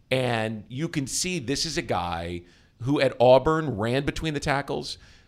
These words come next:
I can remember when they drafted him, you know, talking to people. This is a very patient runner. He understands how to follow the blocks.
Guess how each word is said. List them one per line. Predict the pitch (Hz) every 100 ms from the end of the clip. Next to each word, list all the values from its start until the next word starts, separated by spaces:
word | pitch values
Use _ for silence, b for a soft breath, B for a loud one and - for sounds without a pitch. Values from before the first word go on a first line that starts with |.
| _ -
I |
can | 160 160
remember | 147 156 160
when | 143 131
they |
drafted | 110 139 151 127
him, | 87 78 -
you |
know, | 95 - - _ _ -
talking | 170 180 135
to | 95
people. | 85 -
This | 98 -
is |
a | 95
very | 90
patient | 95 107 120 151 143
runner. | 139 139 135 B B B
He | 127 120
understands | 113 117 - 113 127
how | 139
to | 143
follow | 123 120
the | 139
blocks. | 127 113 104 107